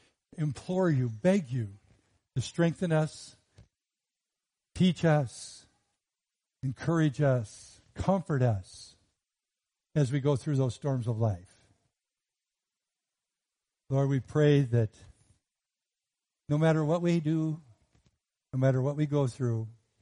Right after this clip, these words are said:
God, you receive glory and honor.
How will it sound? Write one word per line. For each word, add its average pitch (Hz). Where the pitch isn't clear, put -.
God, 127
you 131
receive 131
glory 123
and 120
honor. 104